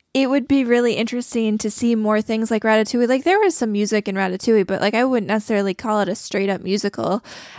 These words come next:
And I feel like taking a movie that isn't already a musical is something that I would love to see, like something like Coco or something like that, where you basically remove the animation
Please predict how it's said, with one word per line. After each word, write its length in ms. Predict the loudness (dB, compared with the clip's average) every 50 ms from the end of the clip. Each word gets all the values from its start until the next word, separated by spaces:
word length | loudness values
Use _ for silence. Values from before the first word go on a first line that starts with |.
| -6 _
And 140 | 0 2 2
I 80 | 2 2
feel 200 | 2 4 4 6
like 320 | 6 4 4 2 0 -4 -14 _ _
taking 540 | -2 0 0 2 2 2 2 2 2 0 0
a 100 | 0 0
movie 720 | 0 2 2 0 0 2 0 2 2 2 0 0 -2 -6 _
that 260 | -2 0 0 0 0
isn't 260 | 0 0 0 0 0 0
already 360 | 2 2 2 2 2 2 2
a 40 | 0
musical 540 | 0 0 0 0 -2 0 2 2 2 2
is 180 | 2 2 0 0
something 340 | 2 0 0 0 0 0 2
that 140 | 2 2 2
I 40 |
would 160 | 0 2 0 0
love 100 | 0 0
to 100 | -4 -6
see, 240 | -2 0 0 0
like 220 | 0 0 -2 -2 -2
something 320 | -4 -4 -2 -2 -2 -2
like 200 | 0 -2 -2 -2
Coco 600 | -2 -2 -2 -2 0 0 2 2 2 2 0 -2 -4 -10 -20 -20 -20 -20 -20 _ -10 -6
or 240 | -2 -2 0 0 -2
something 260 | -2 -4 -4 -2 0
like 200 | 2 0 0 0
that, 340 | 2 2 2 2 2 0 0
where 460 | 0 2 2 2 2 2 0 -2 -6 _ _ _ _ _ _
you 140 | 0 2 2
basically 760 | 4 2 2 2 0 -2 0 0 0 2 2 2 0 0 -2 -6 _ _
remove 320 | -4 -2 0 2 2 2 2
the 100 | 2 2
animation 640 | 2 2 2 2 0 0 0 0 -2 -2 -2 -2